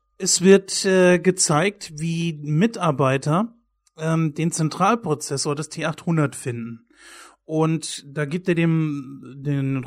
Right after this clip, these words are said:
seinem Kollegen und sagt, „Hier, bring das mal zur, glaub ich, Personalversammlung oder so mit am Montag.“ Was natürlich der Wink ist, so, „Hier, das ist jetzt der Beginn von Skynet.“ Das ist leider auch rausgenommen worden.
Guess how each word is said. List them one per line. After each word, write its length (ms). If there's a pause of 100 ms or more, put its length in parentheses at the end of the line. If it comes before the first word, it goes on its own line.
seinem 480
Kollegen 460
und 160
sagt, 240
„Hier, 220
bring 160
das 200
mal 300
zur, 400
glaub 140
ich, 160
Personalversammlung 1200
oder 180
so 120
mit 280 (360)
am 160
Montag.“ 520 (1040)
Was 160
natürlich 280
der 200
Wink 200
ist, 280
so, 340
„Hier, 400 (240)
das 200
ist 160
jetzt 420
der 160
Beginn 360
von 280
Skynet.“ 680 (1000)
Das 200
ist 160
leider 300
auch 340
rausgenommen 680
worden. 240